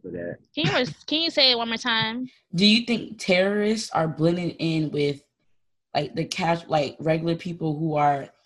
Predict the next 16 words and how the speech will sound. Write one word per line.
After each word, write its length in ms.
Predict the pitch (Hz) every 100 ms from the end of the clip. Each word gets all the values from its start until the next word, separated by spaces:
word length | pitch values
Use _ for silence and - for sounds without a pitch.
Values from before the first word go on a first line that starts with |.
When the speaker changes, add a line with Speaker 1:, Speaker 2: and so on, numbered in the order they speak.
| - _
Speaker 3:
that 140 | 156
the 60 | 170
United 260 | 151 156 160
States 220 | 165 -
is 200 | 147 -
saving 580 | - 165 165 147 139 135
from 500 | 147 139 127 127 - _ _ _ _
Afghanistan? 760 | 139 - 139 127 - 110 -
Do 80 | 143
you 100 | 147
think 220 | 147 147 151
there's 260 | 139 139
terrorists 720 | - 165 156 143 131 - - _ _ _ _ _ _ -
in 100 | 147
the 80 | 135
mix? 840 | 135 - _ _ - - - -